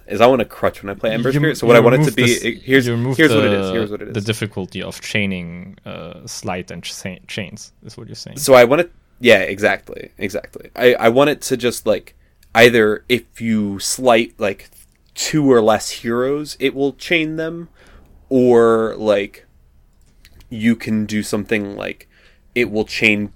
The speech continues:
Speaker 1: two heroes in the A O E, and then for, like, a very short period of time, I think, like, a quarter second or half second, and then you can press chains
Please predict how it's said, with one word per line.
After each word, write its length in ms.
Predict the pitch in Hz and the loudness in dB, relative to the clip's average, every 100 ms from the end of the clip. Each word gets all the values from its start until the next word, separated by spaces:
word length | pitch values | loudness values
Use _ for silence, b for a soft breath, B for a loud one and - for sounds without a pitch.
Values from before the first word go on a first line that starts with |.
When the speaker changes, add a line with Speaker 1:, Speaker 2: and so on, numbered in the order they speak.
| - | -12
Speaker 1:
two 220 | - 123 | -8 -8
heroes 680 | 107 - 113 104 101 101 - | -8 -4 0 0 -2 -6 -10
in 80 | 104 | -10
the 140 | 101 | -4
A 180 | 107 104 | 0 0
O 140 | 101 | -2
E, 300 | 101 104 139 - b b | -6 -8 -8 -12 b b
and 240 | 117 127 120 | -2 2 4
then 520 | 110 107 101 101 107 | 6 4 0 -6 -4
for, 100 | 123 | 2
like, 140 | 120 | 2
a 40 | 104 | 4
very 280 | 107 113 113 | 4 4 2
short 340 | - 98 - | -2 -8 -10
period 280 | - 104 98 | -12 -10 -10
of 60 | - | -10
time, 140 | 101 | -14
I 60 | 101 | -10
think, 180 | 101 101 | -12 -10
like, 100 | - | -14
a 60 | |
quarter 320 | - - 113 104 | -14 -8 -6 -6
second 260 | 110 - | -8 -12
or 40 | 101 | -10
half 240 | 104 107 | -8 -6
second, 300 | - 143 151 | -4 -4 -6
and 260 | 110 113 107 | -4 -4 2
then 440 | 120 120 104 104 B B B | 4 4 2 -4 B B B
you 160 | 131 131 | -6 -2
can 220 | 120 95 | -4 -4
press 760 | - - 127 127 - - - _ _ | -8 -2 0 0 -6 -12 -12 _ _
chains 760 | - 131 117 101 95 95 - | -6 2 2 2 -4 -10 -16